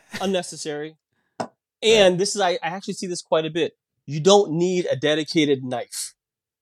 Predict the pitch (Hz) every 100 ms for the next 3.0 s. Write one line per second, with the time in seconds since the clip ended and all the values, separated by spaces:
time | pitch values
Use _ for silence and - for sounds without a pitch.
0 | _ _ 175 220 202 208 214 208 196 170
1 | 156 147 156 156 139 143 156 147 - 120
2 | 185 113 190 _ _ _ 131 147 143